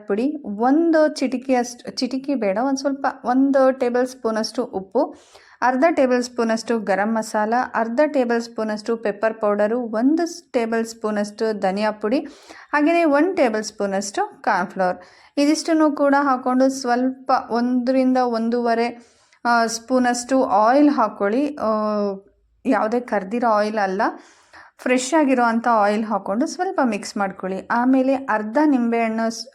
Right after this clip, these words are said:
ಅರ್ಧ ನಿಂಬೆಹಣ್ಣನ್ನು ನೀಟಾಗಿ ಹಿಂಡ್ಕೊಳ್ಳೋಣ. ಹಾಗೆಯೇ ಸ್ವಲ್ಪ ನೀರು ಹಾಕ್ಕೊಂಡು ಒಂದು ಪೇಸ್ಟ್ ಥರ ನೀಟಾಗಿ ಕಲಿಸ್ಕೊಳ್ಳೋಣ. ಎಷ್ಟು ಚೆನ್ನಾಗಿ ಕಲಿಸ್ಕೊಳ್ತೀವೋ ಅಷ್ಟು ಟೇಸ್ಟ್ ಇರುತ್ತೆ. ಒಂದು ಸಲ ಈ, ಈ ಥರ ಕಲಸಿಟ್ಕೊಂಡಿರೋಂಥ ಬ್ಯಾಟರ್ನ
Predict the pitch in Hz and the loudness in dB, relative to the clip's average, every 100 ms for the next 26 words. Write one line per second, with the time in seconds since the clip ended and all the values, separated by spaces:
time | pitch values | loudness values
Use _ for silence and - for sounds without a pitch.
0 | - 202 202 262 254 226 226 208 202 220 | -6 -4 0 2 2 2 -2 -4 -6 -6
1 | 254 - 220 226 233 220 214 262 247 202 | -6 -6 -6 -6 -4 -4 -2 -2 -2 -4
2 | - - 190 254 320 - - - _ 302 | -6 -4 -2 -4 -6 -14 -20 -20 _ -2
3 | 320 330 320 294 339 359 320 269 247 240 | 2 0 0 0 0 0 2 2 2 -2
4 | 202 208 208 247 285 - 208 - - 240 | -4 -4 -2 0 -2 -4 -20 -20 -8 0
5 | 254 254 254 254 254 294 - 269 208 208 | 2 2 -2 0 0 0 -6 -2 0 2
6 | 285 277 233 240 226 208 277 214 190 - | 0 0 -2 0 -2 -2 -2 -2 -2 -6
7 | 185 175 - - _ - - _ 269 262 | -4 -2 -4 -12 _ -20 -20 _ -2 -2
8 | 262 262 247 269 285 233 - 220 208 226 | 0 0 2 0 -2 -6 -4 -6 -6 -4
9 | 233 233 220 214 214 214 214 202 196 285 | -4 -4 -8 -6 -8 -6 -6 -6 -4 -6
10 | 285 - _ - 285 311 302 277 277 262 | -6 -18 _ -2 0 2 2 2 2 0
11 | 233 240 233 226 220 214 - 220 233 226 | -2 0 2 0 -2 -4 -6 -4 0 -2
12 | 220 220 233 240 208 - 226 220 208 208 | 0 -2 -2 -6 -6 -4 -2 0 0 0
13 | 214 214 196 196 208 202 | -2 0 0 -2 -2 -2